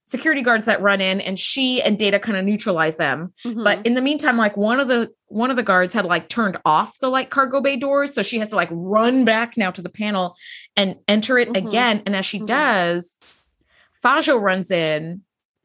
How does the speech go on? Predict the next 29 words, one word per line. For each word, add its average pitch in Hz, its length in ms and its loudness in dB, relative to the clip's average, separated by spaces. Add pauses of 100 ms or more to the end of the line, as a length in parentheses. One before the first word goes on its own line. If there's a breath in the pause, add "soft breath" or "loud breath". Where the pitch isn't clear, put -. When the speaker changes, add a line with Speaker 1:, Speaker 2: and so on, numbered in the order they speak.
(680)
Speaker 1:
and 196 440 0
with 220 180 0
his, 277 320 -2 (100)
with 214 200 2
his 214 140 2
own 302 160 2
disruptor 151 640 0
that 165 120 -4
he 202 100 -4
says 190 180 -2
he 196 80 -2
Speaker 2:
Mm-hmm. 202 100 -4
Speaker 1:
sleeps 185 360 -6 (100)
with 185 180 0
under 160 160 -2
his 160 120 -6
pillow, 185 420 2 (440 loud breath)
and 214 400 2 (180)
points 311 300 -2
it 339 100 0
at 208 120 2
Varia 202 420 4
and 185 160 -2
sees 262 300 -2
her. 185 120 2
And 175 200 -4
Varia 240 260 2
is 175 140 -4
like 143 260 0